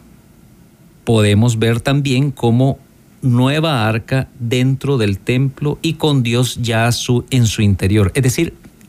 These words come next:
que aparece embarazada, ¿no? Y ahora que hemos visto que María es la nueva arca de la alianza, veamos qué implicaciones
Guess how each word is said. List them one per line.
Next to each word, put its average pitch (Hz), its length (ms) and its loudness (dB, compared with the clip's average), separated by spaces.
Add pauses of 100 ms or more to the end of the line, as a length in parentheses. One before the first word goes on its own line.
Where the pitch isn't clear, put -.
que - 200 -2
aparece 107 460 -2
embarazada, 101 580 2
¿no? 117 180 2 (1300)
Y 214 260 -2 (800)
ahora 120 500 0
que 120 100 -6
hemos 110 180 0
visto 113 500 -4 (640)
que 113 140 -4
María 110 580 0 (100)
es 113 260 -2
la 107 160 0
nueva 113 460 2
arca 135 280 -2
de 127 100 0
la 147 80 2
alianza, 127 520 0 (440)
veamos 127 680 0 (440)
qué 139 100 -2
implicaciones 143 1000 0